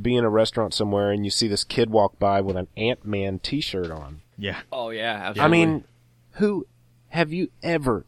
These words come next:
Speaker 1: in your entire forty-something years on this planet, thought, "You know what? I bet one day we'll see a,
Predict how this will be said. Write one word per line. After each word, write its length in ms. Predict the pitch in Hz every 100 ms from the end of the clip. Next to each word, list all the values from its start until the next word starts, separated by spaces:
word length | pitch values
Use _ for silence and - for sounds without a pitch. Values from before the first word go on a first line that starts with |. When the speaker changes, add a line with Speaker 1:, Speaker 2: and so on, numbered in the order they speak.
| -
Speaker 1:
in 160 | 127
your 140 | 135 131
entire 560 | 113 139 160 160 151 - _ _ _
forty-something 480 | 143 147 135 139 127
years 180 | 123 117
on 120 | 110
this 100 | 98
planet, 360 | - 120 107 - _ _ _ -
thought, 320 | 107 98 - _ _ _ _ _ _ _ _ _ _ _ _ _
"You 80 | 143
know 100 | 143
what? 240 | 147 151 -
I 80 | 131
bet 180 | - 107
one 160 | 110
day 120 | 104 98
we'll 100 | 90
see 220 | -
a, 80 | 98